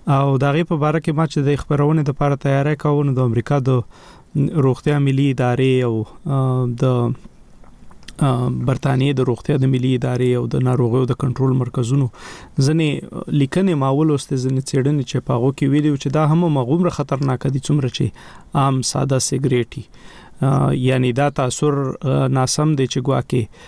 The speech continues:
آ، عام سګریټ سوځي او لوګی کوي، نو او دا نه کوي لوګی، دا بخار دی، نو دا، آ، به تاواني نه وي. او نیکوټین چې دی، آم، آم،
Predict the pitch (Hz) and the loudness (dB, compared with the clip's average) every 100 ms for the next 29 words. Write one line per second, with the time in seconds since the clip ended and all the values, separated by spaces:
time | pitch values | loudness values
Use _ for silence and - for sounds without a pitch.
0 | - - 143 131 131 - 151 143 131 131 | -20 -6 0 2 0 0 0 0 0 0
1 | 123 131 123 - 143 131 139 127 117 117 | 0 0 -2 0 0 2 2 2 0 0
2 | 139 139 - 131 120 113 110 123 113 107 | 0 0 0 0 2 0 0 0 0 2
3 | 135 131 139 143 123 117 123 120 120 123 | 2 0 0 0 0 2 2 2 0 -2
4 | - 143 143 135 123 127 - - - - | -2 0 0 0 -2 -6 -14 -20 -20 -2
5 | 139 120 139 131 120 - 143 131 131 127 | 0 2 2 0 -2 -4 0 2 2 2
6 | 127 123 127 131 139 151 131 131 135 147 | 2 0 0 0 0 0 2 2 2 2
7 | 143 143 117 _ - - _ - 135 131 | 2 0 -2 _ -20 -20 _ -2 0 2
8 | 127 123 127 131 - 127 165 160 147 135 | 2 2 2 0 0 0 0 0 -2 0
9 | 156 - - - - 143 135 131 120 117 | -2 -4 -18 -20 -6 0 2 2 0 0
10 | 120 - - 135 127 | -4 -4 0 0 0